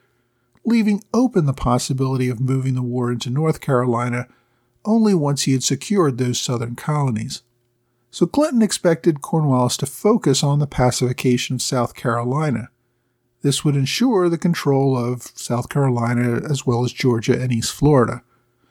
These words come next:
A strong British presence in South Carolina would encourage loyalists to turn out and support the king,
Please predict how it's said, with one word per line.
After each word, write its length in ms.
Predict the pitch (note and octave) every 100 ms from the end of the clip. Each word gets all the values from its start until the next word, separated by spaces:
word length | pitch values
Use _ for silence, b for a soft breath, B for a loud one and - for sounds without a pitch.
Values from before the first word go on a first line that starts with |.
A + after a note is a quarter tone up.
| _ -
A 60 |
strong 520 | - - - F3+ F#3+ E3+
British 420 | E3+ D#3 C3+ -
presence 500 | - F3 E3 D3+ B2 -
in 160 | A3+
South 320 | G#3 F#3+ E3 -
Carolina 680 | E3 D3+ B2+ A#2 A#2 A#2+ _ _ _ _ -
would 140 | D#3+
encourage 480 | F#3 F3 B3+ A3 E3
loyalists 480 | D#3 D3 D3+ C#3+ -
to 220 | - D#3
turn 320 | - D3 D3
out 280 | B2+ B2 -
and 140 | C3
support 380 | - - A#2+ A2
the 80 | C3+
king, 480 | - G#3 F3+ E3+